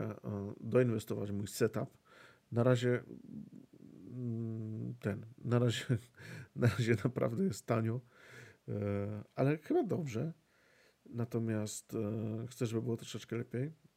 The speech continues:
Mm, nie będę zdradzał na razie co i jak,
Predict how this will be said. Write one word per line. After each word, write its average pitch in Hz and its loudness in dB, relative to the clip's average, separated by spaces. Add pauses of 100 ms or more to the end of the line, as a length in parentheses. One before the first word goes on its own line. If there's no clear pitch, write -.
(800)
Mm, 107 -8 (100)
nie 123 0
będę 117 2
zdradzał 113 -4 (560)
na - -6
razie 113 -6 (480)
co - -4
i 104 -4
jak, 110 -6